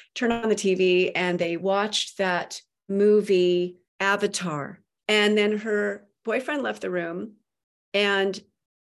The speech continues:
an ad came on Netflix for some documentary or something on Jeffrey Dahmer, who was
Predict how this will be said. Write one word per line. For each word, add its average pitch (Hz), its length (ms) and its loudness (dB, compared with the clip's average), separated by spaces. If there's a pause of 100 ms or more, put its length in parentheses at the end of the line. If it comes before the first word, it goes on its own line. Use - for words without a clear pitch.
(160)
an 208 220 0
ad 214 300 0
came 208 280 -2
on 185 220 -4
Netflix - 600 -4
for 175 560 -4 (520)
some 208 720 0 (580)
documentary 190 720 0
or 175 60 0
something 180 320 -2
on 170 200 -6
Jeffrey 170 460 -6
Dahmer, 151 680 -6
who 170 140 -4
was 156 520 -2